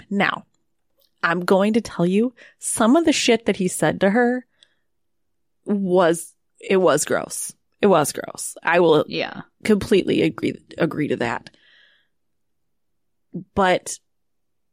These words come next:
Speaker 1: you know, she'd say something like, she'd be like, "Oh my God, that's so debasing. I like it." Like, shit like that. So she was encouraging him to say these things and to,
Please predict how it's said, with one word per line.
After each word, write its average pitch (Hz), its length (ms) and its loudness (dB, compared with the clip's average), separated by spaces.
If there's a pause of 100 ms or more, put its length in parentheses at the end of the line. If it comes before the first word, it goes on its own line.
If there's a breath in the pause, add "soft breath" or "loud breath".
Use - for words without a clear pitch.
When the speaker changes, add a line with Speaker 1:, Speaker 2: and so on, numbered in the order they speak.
(960)
Speaker 1:
you 220 140 0
know, 208 120 2
she'd 240 320 0
say 208 200 2
something 185 480 -2
like, 160 200 0
she'd 180 220 -4
be 180 140 4
like, 165 340 0
"Oh 202 100 0
my 214 200 -2
God, 202 200 -2
that's 208 240 -2
so 196 200 0
debasing. 170 880 -2 (360)
I 190 180 4
like 165 280 2
it." - 340 -10 (140)
Like, 214 300 -2
shit - 300 -2
like 226 180 -2
that. - 300 -4 (440 loud breath)
So - 160 0
she 339 240 2
was 320 180 2
encouraging 170 800 2
him 170 480 -2 (300)
to 165 460 2 (440)
say 180 360 2
these 147 300 0
things - 540 -8 (100)
and 160 340 -2
to, 160 460 2